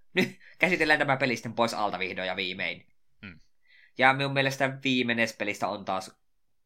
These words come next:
Speaker 1: kulunut se jonkin aikaa, niin tämä vaikutti siinäkin mielessä hyvältä vaihtoehdolta.
Speaker 2: Kyllä, kyllä. M-, mä ainakin väitän, että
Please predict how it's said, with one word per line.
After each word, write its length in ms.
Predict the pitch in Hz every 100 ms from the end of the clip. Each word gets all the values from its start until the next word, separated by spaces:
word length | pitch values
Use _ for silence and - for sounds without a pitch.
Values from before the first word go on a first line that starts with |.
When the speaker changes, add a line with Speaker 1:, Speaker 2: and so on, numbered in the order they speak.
| _
Speaker 1:
kulunut 380 | - 113 98 98
se 100 | 98
jonkin 280 | 92 90 90
aikaa, 380 | 85 82 87 78
niin 280 | 71 - _ _ _ 101
tämä 100 | 131
vaikutti 260 | 196 156 135
siinäkin 320 | 123 110 104
mielessä 220 | 98 101
hyvältä 200 | 95 90
vaihtoehdolta. 760 | 87 85 - 69 82 80 76 - _ _ _ _ _ _ _ _ _ _ _ _ _ _ 269 _ - _ _ _ _ _ _ _
Speaker 2:
Kyllä, 360 | 101 98 95 101
kyllä. 360 | 110 87 90 - - - -
M-, 180 | 110 -
mä 160 | 120
ainakin 280 | 110 104 104
väitän, 220 | 98 95
että 220 | 98 107